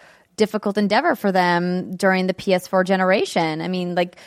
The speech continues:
you could say that PlayStation Now is technically considered backwards compatibility, but if, when you put them side by side between Xbox's backwards compatibility and PlayStation's, it's not even close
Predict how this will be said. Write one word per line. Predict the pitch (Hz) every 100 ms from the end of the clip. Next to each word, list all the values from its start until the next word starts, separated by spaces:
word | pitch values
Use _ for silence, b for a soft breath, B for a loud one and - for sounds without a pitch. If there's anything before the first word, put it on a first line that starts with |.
| B B
you | 233
could | 277 220
say | - - 285 240
that | 254 -
PlayStation | 190 180 180 180
Now | 175 165 165 165
is | 170
technically | - - 170 175
considered | 170 165 170 170
backwards | 170 160 170
compatibility, | 180 175 170 170 165 165 170
but | 180 170 160 -
if, | 180
when | 185 185
you | 185 190 180 190
put | - 202
them | 196
side | 175 180 180
by | 170
side | 165 175 170 165 175
between | 165 175 165
Xbox's | - 170 - 175 160 - 170 165
backwards | 175 160 165 -
compatibility | 170 165 165 165 160 156
and | 156
PlayStation's, | 170 180 175 170 160 165
it's | 156 -
not | 165
even | 156 156 147 147
close | 160 - 170 156 -